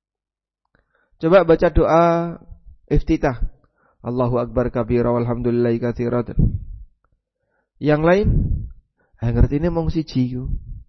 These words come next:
Taunya cuman satu. Padahal kan ada banyak ragam. Nah, kalau orang tidak mengamalkannya secara bergantian atau tidak mempelajari semuanya, nanti yang lain jadi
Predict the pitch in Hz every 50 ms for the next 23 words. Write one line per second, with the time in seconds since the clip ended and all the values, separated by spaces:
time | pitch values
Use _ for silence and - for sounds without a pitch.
0 | - - _ _ _ _ - - 143 143 143 151 165 156 156 151 156 170 202 -
1 | - - - - _ _ _ _ _ _ - - - - 131 131 - - - -
2 | 92 - - _ _ _ _ _ _ _ _ _ _ _ _ _ _ _ _ _
3 | _ _ _ _ - 139 139 143 160 190 220 220 240 226 208 175 160 208 196 156
4 | 143 147 175 156 - 180 175 165 - 117 95 - - 101 - - - - - -
5 | - _ _ _ _ _ _ _ _ _ _ _ _ _ _ _ _ _ _ -
6 | - 123 113 110 107 - 143 160 185 202 - - 196 202 208 208 202 190 175 160
7 | 147 147 - 143 147 143 139 139 139 135 131 127 - 165 175 170 170 160 - -
8 | 143 139 139 135 131 120 120 117 113 110 110 107 - 113 117 117 127 151 175 185
9 | - - - - - - _ _ _ _ _ _ _ _ - 127 131 123 143 131
10 | - 135 123 - 139 107 - 131 123 120 120 120 120 117 - 113 107 110 110 -
11 | - 113 113 110 107 107 120 143 165 185 190 - - _ _ _ _ _ _ _
12 | _ _ _ _ _ _ - 131 160 190 214 180 - 185 185 185 180 175 165 156
13 | 147 139 131 135 143 156 180 185 165 147 135 123 131 151 190 220 -